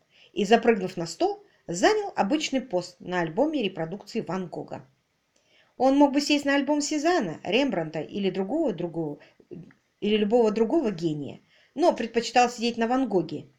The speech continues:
самодовольно умываясь. Квиллеру пришло в голову, что Винсент Перс Бессинджер, наверное, тоже сидел на этом альбоме, выжидая время для того, чтобы стырить фишку от Скребла. Из своих заметок он смог восстановить романтическое прошлое пальмового павильона.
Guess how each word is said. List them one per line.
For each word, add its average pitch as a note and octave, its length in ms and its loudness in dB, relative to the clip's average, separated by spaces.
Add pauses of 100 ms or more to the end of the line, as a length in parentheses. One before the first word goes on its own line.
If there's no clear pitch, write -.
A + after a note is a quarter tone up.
(120)
самодовольно G#3 920 -2
умываясь. - 760 -8 (760)
Квиллеру C4 400 8
пришло C4 300 0
в A3+ 80 -4
голову, C4 340 4
что B3 180 0
Винсент D#4 600 0 (580)
Перс C4 360 6 (180)
Бессинджер, A#3+ 680 2
наверное, D4 460 2
тоже C#4+ 380 2
сидел F3 320 -2
на E3+ 120 -2
этом E3+ 200 -4
альбоме, D#3+ 500 -6
выжидая E3 420 -2
время D4+ 380 0 (300)
для E3 100 -8
того, F3+ 200 -2
чтобы C4 200 -10
стырить F#4+ 540 0
фишку - 520 -10
от - 140 -12
Скребла. C#3 480 -12 (920)
Из D4 180 2
своих F4 220 6
заметок D#4 600 4
он C4+ 140 0
смог E4 300 0
восстановить C4+ 500 0
романтическое A3 800 -2
прошлое G#3 480 -6
пальмового F3 560 -2
павильона. D#3 640 -8